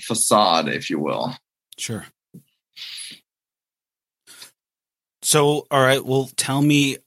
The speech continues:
Speaker 2: about your position and how you would find someone that could take your place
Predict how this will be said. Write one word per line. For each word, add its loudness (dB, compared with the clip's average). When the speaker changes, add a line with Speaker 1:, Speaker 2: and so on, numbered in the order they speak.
Speaker 2:
about -2
your 2
position -10
and -6
how 0
you 0
would -2
find -6
someone -6
that -4
could -14
take -2
your -2
place -4